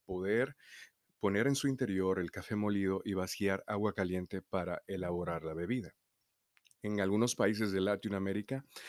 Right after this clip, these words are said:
a los filtros de tela se les conoce como chorreadores, como en el caso de Costa Rica, o colador, como en el caso de Colombia y República Dominicana. En varias regiones aún se conserva la manera típica de hacer café poniendo agua y grano molido en una olla de hierro fundido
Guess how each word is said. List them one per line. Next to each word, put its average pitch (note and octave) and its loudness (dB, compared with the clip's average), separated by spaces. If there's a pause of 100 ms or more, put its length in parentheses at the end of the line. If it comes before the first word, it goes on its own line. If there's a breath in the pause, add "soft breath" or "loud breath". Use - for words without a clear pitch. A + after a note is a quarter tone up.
(200 loud breath)
a - 0
los G#2+ 0
filtros A#2 2
de G2+ 4
tela G2+ 2
se - -4
les F#2 0
conoce F#2+ -2
como F2+ -4
chorreadores, E2+ 2
como E2+ -10
en - -8
el E2 -8
caso G2 0
de E2 0
Costa F#2+ -4
Rica, A2 -2 (420 loud breath)
o G#2+ 2
colador, A#2+ 8
como G#2 -4
en G2 0
el F#2 -4
caso G#2+ 2
de F#2+ 4
Colombia G2 2
y F#2+ 0
República F2 -6
Dominicana. F2 -4 (460 loud breath)
En A2+ 0
varias D3+ 6
regiones A#2 2
aún G#2 0
se G#2+ -4
conserva G2+ -2
la F#2 2
manera F2+ 0
típica G2 -4
de F2 -2
hacer F#2 -4
café F#2+ -4
poniendo F2+ -2
agua F#2 0
y F2 -4
grano F#2 -2
molido F#2 0
en F#2 -2
una F#2 -2
olla F#2 0
de E2+ 2
hierro F2+ 2
fundido A2+ 6